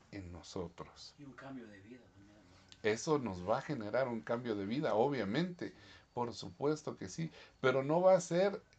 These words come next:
Speaker 1: de acuerdo a lo que diga el pastor, de acuerdo a lo que diga tal persona, va a ser de acuerdo a lo que el Señor Jesús te diga.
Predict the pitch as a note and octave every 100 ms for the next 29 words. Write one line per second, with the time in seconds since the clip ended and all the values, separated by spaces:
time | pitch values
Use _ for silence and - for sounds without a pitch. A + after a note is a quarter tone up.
0 | - C3+ C3 - E3 E3+ D#3 C3 - B2
1 | C#3+ F3 E3+ D#3 C3 A#2 A#2+ A2 - D#3
2 | D3 A#2+ G#2+ C3+ C#3 C#3+ B2+ A#2+ A#2+ B2+
3 | D#3+ E3+ D#3+ - C#3+ D3 C#3 D#3 D3+ C3+
4 | - - A2+ B2 F#3 F#3 F3 D#3+ D#3+ D#3+
5 | D#3+ B2 A#2+ A2+ A2+ A2 D#3+ F#3 F3+ -
6 | G3 A3+ - B2 A2 G2